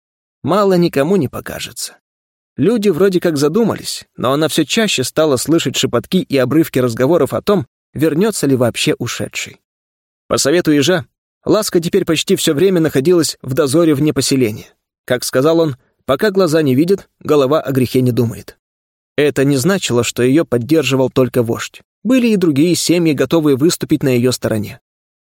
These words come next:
Но с каждым часом, что приближали день наступления северян,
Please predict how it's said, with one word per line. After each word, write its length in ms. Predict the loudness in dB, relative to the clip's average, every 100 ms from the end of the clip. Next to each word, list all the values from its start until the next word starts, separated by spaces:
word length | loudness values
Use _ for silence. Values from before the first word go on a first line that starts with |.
| _ -4
Но 180 | -2
с 80 | -2
каждым 380 | -2 -2 0 0
часом, 340 | 0 0 -2
что 220 | -2 -2 0
приближали 540 | 0 2 2 2 2
день 200 | 0 0
наступления 600 | -2 -4 -2 0 2 0
северян, 460 | 0 0 0 0